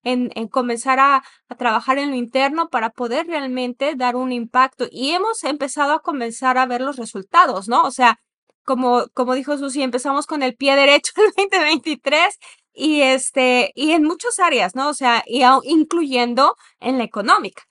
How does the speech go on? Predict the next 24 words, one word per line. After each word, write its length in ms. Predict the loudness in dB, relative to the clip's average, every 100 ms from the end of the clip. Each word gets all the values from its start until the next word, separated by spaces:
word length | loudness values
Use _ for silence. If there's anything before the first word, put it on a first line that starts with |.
| _ _
Entonces, 440 | -12 -4 -4 -4 -6
entonces, 640 | -4 -4 -4 -4 -4 -8 -8
yo 240 | -2 0
creo 220 | 2 0 0
que 120 | -2
esa 120 | -8
es 100 | -8
una 180 | -4 -2
de 80 | 0
las 160 | -2
cosas 300 | -6 -10 -10
que 80 | -12 _ _
debemos 480 | -4 -2 -2 -4 -6
como 220 | -2 -4
familias 760 | -2 -6 -4 -4 -2 0 -2 -4
y 100 | -8
empoderarnos, 920 | -8 -8 -4 -2 4 4 4 0 -2 -2
levantarnos 840 | -2 -2 2 2 4 0 -4 -4
y, 180 | -6 -6 _ _ _ _
y 160 | _ -8
poder 320 | -2 0 2
a, 180 | 2 2
a, 420 | 2 4 4 2 -2 -10
a 240 | -6 -6